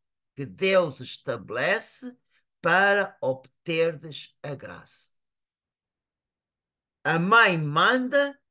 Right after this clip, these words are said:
se nós lhe pedirmos." Vejam como realmente Deus dá, mas quer a nossa colaboração,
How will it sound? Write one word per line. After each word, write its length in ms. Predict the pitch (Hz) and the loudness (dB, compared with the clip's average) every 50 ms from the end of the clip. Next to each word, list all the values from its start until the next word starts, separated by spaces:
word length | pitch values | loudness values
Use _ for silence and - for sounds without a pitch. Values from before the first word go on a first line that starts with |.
| _ _ _ _ | _ _ _ _
se 380 | _ - - - - - 160 139 | _ -18 -14 -12 -10 -8 -6 -6
nós 680 | 131 139 147 151 165 180 190 202 190 185 - - _ _ _ _ - | -6 -6 -6 -4 -4 -4 -6 -8 -12 -16 -18 -18 _ _ _ _ -16
lhe 140 | 135 147 | -16 -16
pedirmos." 560 | 143 _ - 113 127 - 143 135 135 _ _ _ _ _ _ _ _ _ _ _ _ _ _ _ _ _ _ _ _ _ _ _ _ _ _ _ _ _ _ _ _ _ _ - | -16 _ -18 -18 -18 -18 -20 -20 -20 _ _ _ _ _ _ _ _ _ _ _ _ _ _ _ _ _ _ _ _ _ _ _ _ _ _ _ _ _ _ _ _ _ _ -4
Vejam 640 | 165 170 190 214 220 208 196 - 220 226 233 220 _ _ _ _ _ _ _ _ _ _ _ _ _ _ _ - | 0 2 2 2 2 -2 -6 -6 -6 -6 -8 -10 _ _ _ _ _ _ _ _ _ _ _ _ _ _ _ -2
como 720 | 202 202 214 233 254 262 247 247 254 269 262 262 254 - _ _ _ _ _ _ _ _ _ _ _ _ _ _ _ _ _ _ _ _ _ _ _ | 0 2 4 4 4 4 4 4 2 2 2 0 -2 -6 _ _ _ _ _ _ _ _ _ _ _ _ _ _ _ _ _ _ _ _ _ _ _
realmente 1000 | - - - 196 190 180 170 165 165 160 156 156 170 180 196 208 196 - - - _ | -14 -6 -4 -2 0 2 2 2 2 0 -2 -4 -2 -2 -2 -4 -6 -10 -18 -20 _
Deus 600 | - 143 135 127 170 247 262 269 254 202 139 147 143 | -14 -14 -10 0 4 6 6 6 6 2 -2 -4 -4
dá, 480 | - 185 180 185 208 233 - - _ _ _ _ _ _ _ _ _ _ _ _ _ _ | -2 0 2 2 0 -2 -4 -8 _ _ _ _ _ _ _ _ _ _ _ _ _ _
mas 320 | - 135 143 143 135 - - | -10 -6 -6 -4 -4 -6 -8
quer 580 | - - 170 170 175 180 185 190 - - _ - | -6 -2 0 0 2 2 0 -2 -4 -6 _ -10
a 120 | 135 131 127 | -8 -6 -4
nossa 580 | 123 127 135 139 156 160 151 - - - 135 | -4 -2 -2 -2 -2 -2 -4 -4 -4 -4 -6
colaboração, 960 | - _ - 147 139 131 131 127 127 123 127 127 - - 165 147 139 127 - | -8 _ -14 -10 -8 -8 -8 -8 -8 -10 -8 -6 -6 -4 -2 -2 -2 -4 -6